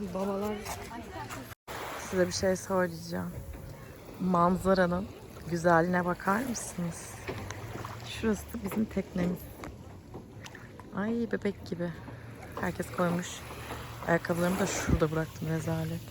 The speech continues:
Speaker 2: Azıcık şöyle dedim, suda karşı yürüyeyim. Oh, kafama <laughs> şemsiyeye çarptım. Buranın suyuyla ilgili söyleyebileceğim tek bir şey var. İmamın abdest suyu. Bu kadar <laughs> sıcak bir su olamaz.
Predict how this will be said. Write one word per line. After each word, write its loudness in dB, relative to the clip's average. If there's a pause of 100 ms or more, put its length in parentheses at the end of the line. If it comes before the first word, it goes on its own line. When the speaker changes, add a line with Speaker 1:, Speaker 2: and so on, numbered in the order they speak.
(1900)
Speaker 2:
Azıcık 2
şöyle 12
dedim, 8 (180)
suda 12
karşı 10
yürüyeyim. 6 (880)
Oh, 10 (180)
kafama 12
<laughs> 12
şemsiyeye 12
çarptım. 6 (480)
Buranın 10 (120)
suyuyla 8
ilgili 6
söyleyebileceğim 8
tek 4 (100)
bir -4
şey 8
var. 6 (760)
İmamın 10 (120)
abdest 4
suyu. -2 (380)
Bu -2
kadar 12
<laughs> 8
sıcak 10
bir 0
su 2
olamaz. 8